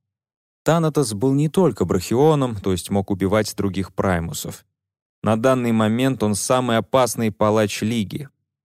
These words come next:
Туда, где он появлялся, он приводил с собой смерть. Раз Танатос преследовал Януса, значит, дело гораздо серьёзнее и опаснее, чем я думал. А это означало, что Янус будет готов пойти на крайности.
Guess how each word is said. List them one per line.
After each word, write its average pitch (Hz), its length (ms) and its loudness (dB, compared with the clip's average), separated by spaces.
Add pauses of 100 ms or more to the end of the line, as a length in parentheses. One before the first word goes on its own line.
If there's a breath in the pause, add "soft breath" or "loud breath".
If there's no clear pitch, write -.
(160)
Туда, 113 460 2
где 95 240 0
он 107 240 2
появлялся, 101 680 0 (200)
он 117 140 -2
приводил 110 400 0
с 110 80 -6
собой 101 300 0
смерть. - 600 -4 (760)
Раз 107 360 0
Танатос 101 580 0
преследовал 101 580 -2
Януса, 131 680 0 (460)
значит, 131 400 0
дело 147 280 2
гораздо 135 380 2
серьёзнее 127 760 0
и - 20 0
опаснее, 120 640 0
чем 117 240 -2
я 113 140 0
думал. 113 500 -2 (560)
А 90 160 -2
это 135 280 2
означало, 120 540 0
что 101 220 -4
Янус 110 560 0
будет 101 320 -6
готов 104 480 -4
пойти 98 400 -4
на 95 160 -2
крайности. - 760 -8